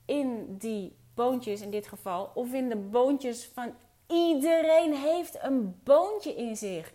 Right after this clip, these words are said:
Iedereen is een boontje en daar ontspruit je uit. Dus het is niet te laat om je spruiten alsnog de liefde en de aandacht te geven die ze verdienen en die je ze had willen geven.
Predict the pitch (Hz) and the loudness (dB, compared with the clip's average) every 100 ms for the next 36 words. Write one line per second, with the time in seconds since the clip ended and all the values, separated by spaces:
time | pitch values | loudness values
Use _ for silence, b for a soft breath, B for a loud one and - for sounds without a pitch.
0 | B B B - 339 349 311 330 302 262 | B B B -4 0 0 2 2 0 -2
1 | - 285 320 - - 262 233 214 285 320 | -2 -2 -2 -8 -6 -4 0 2 2 2
2 | 294 - 247 247 285 - 247 240 - - | -2 -6 -4 -2 -2 -4 -6 -8 -14 -10
3 | 247 302 311 - - 170 165 170 - B | -6 -4 -4 -8 -6 -6 -8 -10 -20 B
4 | B B B 214 277 277 - - B B | B B B -4 -2 -2 -8 -12 B B
5 | _ _ _ - 277 - 262 311 254 254 | _ _ _ -4 -4 -4 -4 -4 -2 0
6 | 294 285 - 247 285 254 294 - 262 254 | 0 -2 -2 -2 0 -2 -4 -6 -4 -2
7 | 247 - 277 311 302 247 262 247 247 269 | -4 -4 0 0 0 -2 -2 -4 -2 0
8 | 320 302 330 - B B - 208 254 311 | 4 4 2 -2 B B -4 0 2 2
9 | 330 269 254 - 254 254 - 277 330 294 | 0 -2 -4 -4 -6 -6 -6 -4 -2 -2
10 | 277 262 - 226 214 220 247 247 220 277 | -4 -12 -8 -4 -4 -4 -8 -8 -2 -2
11 | 262 - 220 - 233 208 269 311 262 - | -2 -6 -8 -6 -6 -4 0 0 -2 -2
12 | 262 233 254 240 247 277 233 233 226 196 | -4 -2 -2 -2 -4 -6 -8 -10 -8 -8
13 | 202 226 - 277 339 339 220 190 | -8 -10 -8 -6 -6 -8 -10 -10